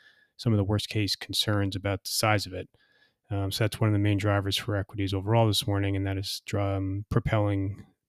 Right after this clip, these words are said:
banks higher in Europe, especially Italian banks. Asia was mixed overnight. You got Japan finished lower. The Nikkei fell by fifty basis points. The Hang Seng rallied thirty basis points. The Shanghai Comp dropped, uh, about fifty basis points as well. So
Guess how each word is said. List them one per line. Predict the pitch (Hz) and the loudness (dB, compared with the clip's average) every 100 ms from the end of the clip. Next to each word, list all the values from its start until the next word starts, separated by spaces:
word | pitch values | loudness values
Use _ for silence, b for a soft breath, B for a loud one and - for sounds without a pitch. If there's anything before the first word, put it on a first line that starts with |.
| - | 2
banks | 117 107 | 4 4
higher | - 110 107 | 4 4 4
in | 104 | 4
Europe, | 104 - | 2 0
especially | - 107 - 107 | -4 -2 -2 -2
Italian | - 113 104 | -2 0 0
banks. | 98 98 95 - B B B B B | -2 -6 -6 -8 B B B B B
Asia | 143 139 135 | 6 8 10
was | 120 107 | 8 8
mixed | 113 151 151 - | 10 8 8 4
overnight. | 135 131 131 127 - - _ _ _ _ _ _ _ - | 6 8 8 6 2 -18 _ _ _ _ _ _ _ -2
You | 120 | 2
got | 110 | 2
Japan | 110 - 117 117 | 2 2 4 4
finished | 104 110 101 - | 2 0 0 2
lower. | 113 110 | 2 4
The | 104 | 2
Nikkei | 104 - 95 | 0 -4 -8
fell | - 98 | -6 -6
by | 95 | -6
fifty | - 123 - | -4 -6 -4
basis | 101 104 - 104 | -4 -4 -2 -6
points. | - 104 101 - | -6 -6 -4 -6
The | 101 | -8
Hang | 95 101 | -6 -6
Seng | - 98 | -6 -6
rallied | 95 98 98 - | -6 -6 -4 4
thirty | 135 123 | 6 6
basis | 117 107 113 | 4 2 -2
points. | - 110 104 | -4 -2 -2
The | - | -6
Shanghai | - 98 95 | -6 -4 -4
Comp | - 101 95 - | -6 -6 -6 -6
dropped, | 92 90 - - - - | -6 -6 -8 -12 -14 -8
uh, | 95 90 87 | -6 -6 -6
about | 101 98 | -4 -4
fifty | - 113 101 | -2 -2 -2
basis | 95 92 92 | -4 -2 -4
points | - 98 92 | -2 -2 -2
as | 95 | -4
well. | 98 95 92 B B B B B B B B | -2 -2 -4 B B B B B B B B
So | - 147 151 147 | 10 12 12 12